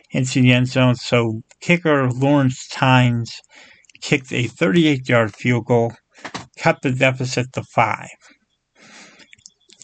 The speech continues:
Tuck came up with a sack for the Giants to force a three and out, and the Giants got great field position with the ball in the New England forty-eight.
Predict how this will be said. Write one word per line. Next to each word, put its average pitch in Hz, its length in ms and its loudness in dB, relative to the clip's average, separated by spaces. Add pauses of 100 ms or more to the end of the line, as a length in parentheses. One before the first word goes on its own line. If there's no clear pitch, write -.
Tuck 202 360 0
came 156 260 0
up - 180 0
with 123 140 -2
a 107 100 0
sack 147 520 0 (260)
for 127 100 -2
the 113 120 -4
Giants 120 440 0
to 107 100 -8
force 131 340 -4
a 117 80 -4
three 123 320 0
and 110 80 0
out, 135 340 2
and 113 180 -2
the 110 60 -6
Giants 135 320 0
got 123 220 -4
great 127 300 -2
field 156 220 -4
position 113 540 -4 (480)
with 127 120 -2
the 127 60 2
ball 135 220 6
in 143 80 2
the 135 80 0
New 131 240 4
England 117 320 2
forty-eight. 120 540 0